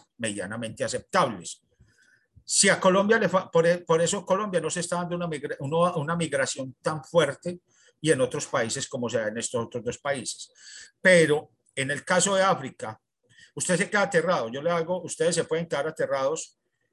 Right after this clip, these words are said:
pero le voy a dar un ejemplo que leí hace poco, y es que el exministro de Afganistán de, eh, Tecnología en Comunicaciones, con dos doctorados en la Universidad de Oxford,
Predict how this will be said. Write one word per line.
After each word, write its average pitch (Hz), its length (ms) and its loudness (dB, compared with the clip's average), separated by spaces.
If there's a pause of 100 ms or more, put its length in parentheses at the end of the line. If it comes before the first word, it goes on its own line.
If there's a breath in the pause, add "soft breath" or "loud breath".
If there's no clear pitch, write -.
(200)
pero 143 560 2
le 151 100 -2
voy 151 220 0
a - 20 2
dar 185 140 2
un 190 100 -6
ejemplo 175 340 -4
que 156 100 -8
leí 139 260 -4
hace 170 180 0
poco, 151 460 -2 (420 soft breath)
y 156 120 0
es 151 280 0
que 143 300 -10 (200)
el 160 260 2 (100)
exministro 156 1200 -2 (480)
de 135 180 0
Afganistán 135 1000 -2 (520)
de, 143 480 -2
eh, 139 260 -4
Tecnología 143 560 -2
en 180 80 -4
Comunicaciones, 147 1120 -2 (140)
con 143 260 -2
dos 160 240 4
doctorados 160 640 0
en 151 120 -6
la 143 60 -6
Universidad 135 560 -4
de 170 140 0
Oxford, 147 420 -4